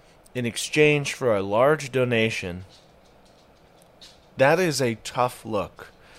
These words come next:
for a civil liberties-minded organization. I know we've talked about this before, but it's like,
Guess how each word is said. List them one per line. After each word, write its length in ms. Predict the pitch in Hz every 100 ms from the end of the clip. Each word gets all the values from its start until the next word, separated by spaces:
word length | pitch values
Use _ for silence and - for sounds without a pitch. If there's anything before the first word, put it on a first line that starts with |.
| - - - - - -
for 920 | - 127 117 107 104 101 101 92 - _ _
a 120 | 117
civil 520 | 110 - 135 123 120 113
liberties-minded 1200 | 117 113 104 101 95 - 117 110 95 104 98
organization. 800 | 95 98 98 90 87 95 101 110
I 140 | 110 120
know 160 | 143
we've 220 | 123 107 -
talked 340 | 117 113 -
about 240 | 104 92
this 160 | 101 95
before, 540 | - 90 - 110 104
but 140 | 90 92
it's 200 | 98 -
like, 240 | 101 92